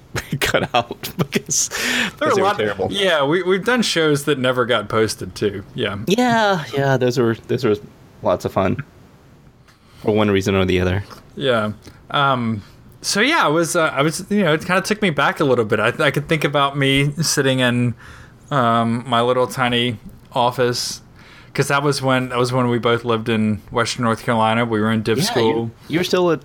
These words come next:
Speaker 1: yeah, you're still over there.
Speaker 2: Yeah, and I was in this
Speaker 1: Shelby,
Speaker 2: little
Speaker 1: yeah.
Speaker 2: tiny, I was in Shelby. I was in this tiny eight hundred square foot house. Um, for those of you that are living in big cities and living in smaller apartments, um, I apologize.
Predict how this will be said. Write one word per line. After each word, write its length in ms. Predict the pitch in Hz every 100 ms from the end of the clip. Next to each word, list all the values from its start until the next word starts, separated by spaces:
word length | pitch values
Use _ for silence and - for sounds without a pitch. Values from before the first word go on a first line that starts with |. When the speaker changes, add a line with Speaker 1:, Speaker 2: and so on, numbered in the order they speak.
| -
Speaker 1:
yeah, 340 | 151 208 175
you're 160 | 110 120
still 200 | 135 135
over 140 | 123
there. 380 | 120 127 127 110 -
Speaker 2:
Yeah, 220 | - 151
and 80 | 123
I 40 |
was 140 | 117 113
in 100 | 120
this 100 | 120
Speaker 1:
Shelby, 100 | 147
Speaker 2:
little 200 | 127 123
Speaker 1:
yeah. 160 | 123 139
Speaker 2:
tiny, 360 | 131 127 123 -
I 80 | 127
was 140 | 123
in 80 | 135
Shelby. 440 | - 131 120 127
I 40 | 120
was 120 | 113
in 100 | 117
this 260 | 110 - -
tiny 520 | - - 117 120 117
eight 200 | 123 123
hundred 280 | 113 120 120
square 260 | 107 - 113
foot 180 | 117 107
house. 500 | 110 107 107 - - - - - - - -
Um, 320 | 113 110 113
for 100 | 135
those 240 | 135 143 131
of 100 | 127
you 100 | 123
that 120 | 113
are 60 |
living 340 | 117 117 117 110
in 180 | 107 104
big 220 | 113 107
cities 420 | - 107 107 104
and 200 | 107 104
living 260 | 104 110 107
in 300 | 107 101 98 - -
smaller 480 | - - 113 110 101
apartments, 760 | - 110 110 104 104 - - - - -
um, 400 | 110 101 98 101 - -
I 60 |
apologize. 640 | 101 107 104 101 95 101